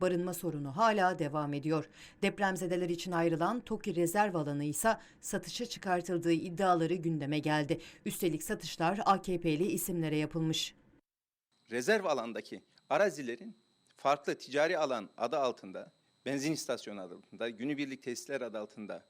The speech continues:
Speaker 2: parsellenip pazarlık usulüyle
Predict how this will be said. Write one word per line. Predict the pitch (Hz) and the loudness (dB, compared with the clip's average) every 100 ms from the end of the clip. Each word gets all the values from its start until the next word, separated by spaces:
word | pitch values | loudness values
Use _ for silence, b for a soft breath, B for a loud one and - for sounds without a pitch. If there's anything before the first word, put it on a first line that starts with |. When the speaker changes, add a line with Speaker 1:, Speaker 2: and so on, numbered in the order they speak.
| _ b b _ - | _ b b _ -2
Speaker 2:
parsellenip | 180 180 160 135 175 - _ _ _ _ _ _ _ _ | -2 0 -2 -4 -8 -10 _ _ _ _ _ _ _ _
pazarlık | 143 160 180 233 - | -2 2 4 2 -4
usulüyle | 165 - 120 123 175 277 | -12 -8 -8 -6 -6 -8